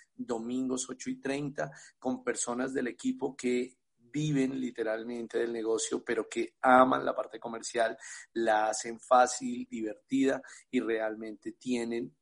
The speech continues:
el, el, el corazón puesto en esto. Leslie, muchísimas gracias. Eh, como lo dije al principio, eh, te admiro, te respeto, me encanta el proceso que has hecho,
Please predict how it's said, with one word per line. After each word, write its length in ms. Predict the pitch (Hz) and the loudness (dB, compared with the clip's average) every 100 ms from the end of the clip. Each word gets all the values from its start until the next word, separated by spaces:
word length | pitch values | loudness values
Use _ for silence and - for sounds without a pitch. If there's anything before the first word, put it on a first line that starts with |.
| _ | _
el, 800 | 117 107 104 104 104 104 - - | -2 -2 -2 -4 -4 -4 -4 -8
el, 260 | - 107 - | -6 -6 -4
el 160 | 120 117 | -4 -2
corazón 460 | 113 107 - 107 | 0 0 -2 -4
puesto 320 | - 107 - 113 | -4 -4 -2 -2
en 80 | |
esto. 280 | 110 - - - - - - | -2 -4 -8 -12 -12 -12 2
Leslie, 320 | 117 123 127 | 6 8 6
muchísimas 520 | 127 123 117 123 117 | 2 0 -2 -2 0
gracias. 640 | 117 139 135 139 139 131 - | 4 6 6 4 0 -2 -4
Eh, 260 | 135 117 113 | -4 -2 -4
como 160 | 117 113 | -6 -6
lo 80 | 110 | -6
dije 180 | 98 113 | -4 -6
al 80 | |
principio, 600 | - 113 107 110 - 123 - - _ _ | -6 -8 -6 -6 -4 -8 -8 -20 _ _
eh, 480 | 117 107 107 107 - | 0 2 2 0 0
te 60 | 117 | -2
admiro, 440 | 110 139 147 156 | 2 4 4 4
te 120 | 151 | 2
respeto, 680 | 120 117 - 147 143 151 139 | 2 0 2 2 4 0 0
me 140 | 139 | -2
encanta 420 | 123 117 123 113 | -4 0 0 2
el 80 | 131 | -2
proceso 400 | 127 120 110 120 | 0 -4 -4 -6
que 120 | 123 | -2
has 120 | 123 143 | 0 2
hecho, 340 | 139 - 156 | 0 0 -6